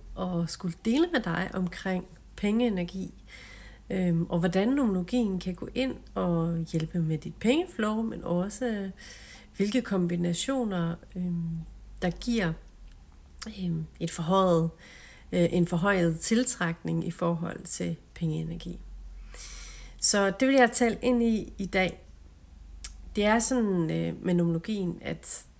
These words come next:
der er jo selvfølgelig nogle tal, der skruer op for det her. Og det betyder selvfølgelig ikke, at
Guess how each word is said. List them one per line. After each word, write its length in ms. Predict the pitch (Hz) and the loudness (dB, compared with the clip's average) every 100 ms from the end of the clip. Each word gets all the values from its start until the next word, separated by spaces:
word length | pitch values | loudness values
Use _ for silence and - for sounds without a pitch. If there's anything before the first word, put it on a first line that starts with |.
| - | 4
der 60 | |
er 60 | 190 | 4
jo 80 | 196 | 4
selvfølgelig 500 | 214 - 240 190 175 | 0 0 0 0 0
nogle 200 | 175 170 | 0 2
tal, 340 | - 202 247 - | 2 2 -2 -4
der 80 | - | -4
skruer 340 | 165 - 175 | -4 -2 -4
op 240 | - 226 - | -2 -4 -6
for 120 | - | -8
det 160 | 175 180 | -2 -2
her. 140 | 185 - - - - - - | -2 -6 -18 -20 -18 -18 -12
Og 80 | - | 2
det 100 | 233 | 2
betyder 340 | 226 233 277 226 | 4 2 2 2
selvfølgelig 560 | - - 240 220 185 | 0 -2 0 0 0
ikke, 200 | 190 208 | 0 -2
at 80 | 170 | -4